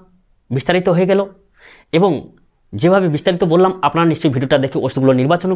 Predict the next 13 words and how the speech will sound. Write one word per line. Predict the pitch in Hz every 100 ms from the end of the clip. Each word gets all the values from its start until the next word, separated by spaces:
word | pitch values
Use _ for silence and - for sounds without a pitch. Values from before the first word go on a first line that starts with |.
| 185
করে | 180
নেবেন, | 185 190 - _ _ - - -
বন্ধুবান্ধবের | 117 190 190 190 190
মধ্যে | 196 175
শেয়ার | - -
করে | 175 170
দিন | 180
যাতে | 147 143
তারা | 139 131
দেখে | 139 -
উপকৃত | 151 170 180
হতে | 180 180
পারে। | 190